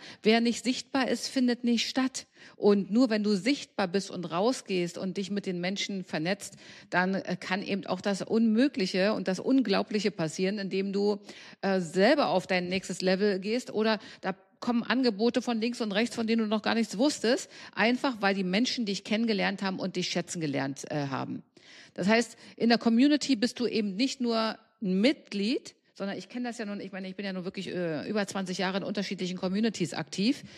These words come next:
und eine Community ist immer nur so gut wie ihre Mitglieder. Es geht nämlich immer darum, welchen aktiven Beitrag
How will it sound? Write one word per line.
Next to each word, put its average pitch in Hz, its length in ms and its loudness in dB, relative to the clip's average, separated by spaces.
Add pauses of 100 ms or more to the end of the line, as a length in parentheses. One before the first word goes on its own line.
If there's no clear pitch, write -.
(220)
und 196 140 2
eine 208 180 4
Community 233 600 4
ist - 200 -4 (120)
immer 294 260 8
nur 247 220 6
so 226 240 4
gut 202 340 -2
wie 202 160 0
ihre 202 300 0
Mitglieder. 170 640 0 (520)
Es - 80 -20
geht 202 140 0
nämlich 190 320 0
immer 277 300 8
darum, 233 640 4 (440)
welchen 226 600 2
aktiven 233 640 0
Beitrag 185 760 -4